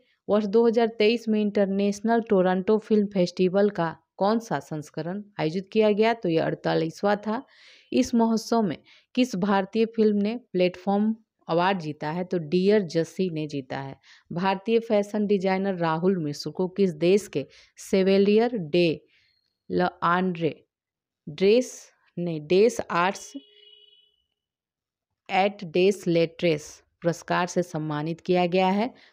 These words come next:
तो ये फ्रांस का है। चौदहवीं वर्ल्ड स्पाइस कांग्रेस दो हज़ार तेईस का आयोजन कहाँ किया गया? नवी मुंबई में। भारत के पहले भूमिगत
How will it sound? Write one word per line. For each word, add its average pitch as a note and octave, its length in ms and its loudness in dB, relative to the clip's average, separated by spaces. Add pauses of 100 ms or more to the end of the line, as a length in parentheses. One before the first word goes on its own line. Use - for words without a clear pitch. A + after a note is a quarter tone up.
तो F3 80 0
ये F3 80 6
फ्रांस D#3+ 440 -4
का - 140 -12
है। C#3 220 -14 (440)
चौदहवीं G3+ 640 2
वर्ल्ड G#3 320 2 (120)
स्पाइस F#3 560 -2
कांग्रेस E3+ 540 -2
दो D#3+ 200 -2
हज़ार D#3 200 -4
तेईस F#3 380 -2
का E3+ 120 -4
आयोजन D#3 340 -6
कहाँ E3 280 -4
किया G#3 280 0
गया? G#3+ 160 2
नवी E3 400 -2
मुंबई C#3+ 420 -6
में। C#3+ 180 -12 (380)
भारत F#3+ 300 -2
के A3 120 -2
पहले G#3 380 2
भूमिगत F#3+ 760 -2